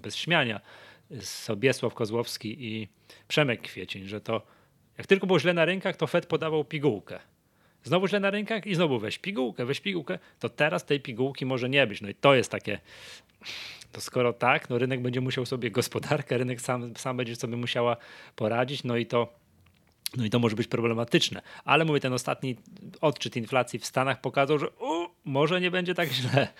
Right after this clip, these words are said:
<laughs> może nie będzie tak źle i może tych stóp aż tak wysoko nie trzeba będzie podnosić, no i to by spowodowało, że rynek by się jakoś tam prześliznął, znaczy nie rynek, nie,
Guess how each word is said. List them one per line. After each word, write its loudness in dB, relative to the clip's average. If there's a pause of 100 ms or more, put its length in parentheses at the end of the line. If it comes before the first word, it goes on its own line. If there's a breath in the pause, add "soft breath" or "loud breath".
(100)
<laughs> -16
może 0
nie 0
będzie 2
tak 0
źle 0
i 0
może 0
tych -4
stóp 0
aż 0
tak 0
wysoko -2
nie -2
trzeba 2
będzie -2
podnosić, -2
no 2
i 0
to -2
by -2 (400 loud breath)
spowodowało, 0
że 4
rynek 2
by -2
się -2
jakoś -4
tam -4
prześliznął, 0
znaczy -6
nie 2
rynek, -6
nie, -6